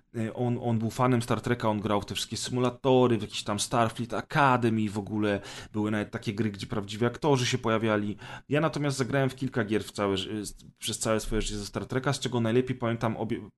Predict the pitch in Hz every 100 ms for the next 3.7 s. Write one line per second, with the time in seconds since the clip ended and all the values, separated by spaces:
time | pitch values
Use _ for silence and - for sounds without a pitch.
0 | - 117 - - 101 113 - 127 131 -
1 | - 107 110 110 - 107 107 113 104 98
2 | 117 - 127 123 127 - - - - -
3 | 110 120 117 113 110 110